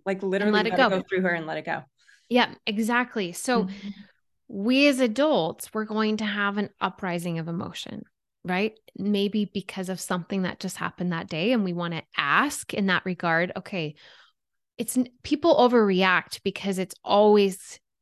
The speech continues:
Speaker 2: triggering something from the past connected to it, right?
Speaker 1: Mm-hmm.
Speaker 2: It's never just this one thing. And that's where that observer asks questions. "Why is my emotion so strong? What is this connected to in my past that is amplifying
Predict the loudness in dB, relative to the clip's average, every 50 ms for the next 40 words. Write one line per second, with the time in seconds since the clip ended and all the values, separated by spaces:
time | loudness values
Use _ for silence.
0 | -12 -10 -8 -2 -2 -2 0 0 -2 -2 -2 -4 -4 -4 -4 -4 -4 -4 -4 -4
1 | -4 -4 -4 -4 -4 -4 -6 -6 -6 -4 -2 -4 -4 -6 -10 -16 -12 -8 -6 -4
2 | -4 -6 -8 -10 -16 -16 -12 -12 -10 -8 -6 -6 -8 -10 _ _ _ _ _ _
3 | _ 0 2 4 4 2 2 0 -2 -2 0 2 2 2 2 2 2 0 0 0
4 | 0 -2 -2 -2 -6 -16 _ _ _ _ -12 -8 -2 0 0 0 0 -4 -10 -8
5 | -4 -2 0 0 0 -2 -6 -8 -6 -4 -4 -2 -2 -6 -10 -12 -10 -6 -2 0
6 | 2 2 2 0 0 0 2 2 2 2 0 -2 -4 -4 -4 -4 -2 -2 -2 -4
7 | -4 -2 -2 -2 -2 -2 -8 -14 -8 -4 -4 -4 -4 -4 -8 -8 -6 -6 -6 -6
8 | -6 -8 -10 -12 -20 -20 -20 -20 -20 -20 -20 -20 -20 -20 _ _ _ _ -12 -8
9 | -4 0 2 4 6 6 6 4 4 2 0 0 0 0 0 0 -2 -2 -4 -4
10 | -6 -6 -8 -8 -8 -10 -10 -8 -8 -10 -8 -6 -6 -4 -4 -4 -2 0 2 2
11 | 2 2 0 0 -4 -4 -4 -6 -12 -10 -6 -4 -4 -4 -4 -6 -8 -12 -12 -12
12 | -10 -10 -8 -6 -6 -6 -4 -6 -6 -6 -8 -10 -6 -2 0 0 0 0 -2 -4
13 | -10 -16 -16 -10 -4 -2 0 -2 -2 -2 -4 -4 -4 -4 -4 -8 -12 -16 _ _
14 | _ _ -2 0 2 2 0 0 -2 -4 -4 -2 -2 0 0 2 2 0 0 -2
15 | -2 -4